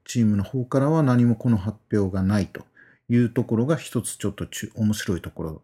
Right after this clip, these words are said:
です。で、もう一つは、Googleの方でもワードプレス用のプラグインを作っていまして、ストーリーズのプラグインを作っているんですけれども、えー、今回のワードプレスドットコムの発表というのは、まずは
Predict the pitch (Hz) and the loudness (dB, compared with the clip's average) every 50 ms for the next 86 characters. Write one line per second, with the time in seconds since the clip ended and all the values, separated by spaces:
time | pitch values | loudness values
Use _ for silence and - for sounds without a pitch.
0 | _ _ _ - 80 - - - - - _ _ _ 127 127 127 139 160 156 - | _ _ _ -14 -12 -10 -10 -12 -14 -16 _ _ _ 0 2 2 2 2 0 0
1 | - 208 196 - - 139 123 120 123 120 117 101 90 90 - - - - _ _ | 0 -2 -2 0 0 2 4 4 4 4 4 2 -2 -4 -8 -16 -20 -20 _ _
2 | _ _ _ 139 170 202 202 202 190 185 165 147 127 - 135 131 120 120 117 117 | _ _ _ 2 4 4 6 6 4 4 4 2 0 2 2 2 4 4 4 4
3 | 120 131 139 131 117 98 92 92 - _ _ _ _ _ _ _ _ _ _ - | 4 4 4 2 2 0 0 -4 -10 _ _ _ _ _ _ _ _ _ _ 2
4 | 127 139 139 156 147 - 143 151 147 143 - - 139 135 131 127 - - - 135 | 2 4 4 2 -2 2 2 2 2 2 2 0 2 2 2 0 0 0 0 2
5 | 127 127 127 135 123 113 101 92 82 82 - - - - - - 120 - - _ | 2 2 2 4 4 4 4 2 0 -4 -8 -12 -14 -12 -6 -6 -6 -6 -6 _
6 | _ _ _ - 98 90 85 87 87 92 92 - - - _ - 123 113 101 - | _ _ _ -2 -2 0 0 0 -2 -2 -2 -4 -8 -6 _ 2 2 2 2 0
7 | - - - 151 147 139 123 113 98 - - 98 85 - - - 110 107 107 110 | -4 -2 2 4 4 4 4 4 2 0 -2 -4 -4 -4 -2 -2 0 2 2 2
8 | 107 98 90 87 - - - - - - 139 123 110 113 113 107 98 95 - - | 2 2 0 -2 -4 -10 -16 -12 0 2 4 4 6 4 4 2 2 -2 -4 -4
9 | 107 98 92 107 110 127 143 156 156 156 156 - - - _ _ _ _ _ _ | -4 -2 0 0 2 2 4 2 2 0 -2 -8 -18 -20 _ _ _ _ _ _
10 | - 117 113 110 - - 196 196 190 160 143 139 151 156 127 117 127 143 147 147 | 2 2 2 2 4 4 4 4 6 4 4 4 4 4 4 4 4 4 2 0
11 | 147 - - 139 127 - - 214 196 - - - - 151 139 123 104 87 95 90 | -2 -2 -2 -2 -2 -2 -2 -2 -2 -2 -6 -2 0 2 2 2 2 0 -2 -6
12 | - _ - 95 92 - 101 95 95 95 92 90 92 98 104 104 98 87 82 - | -8 _ -4 -4 -2 -2 0 0 0 0 0 0 0 2 2 2 0 -2 -4 -8
13 | - - _ _ _ _ - 139 175 202 190 - 180 165 151 135 135 139 139 131 | -14 -20 _ _ _ _ 2 4 4 4 4 2 4 4 6 6 4 4 4 2
14 | 123 104 87 87 95 | 2 2 0 -2 -6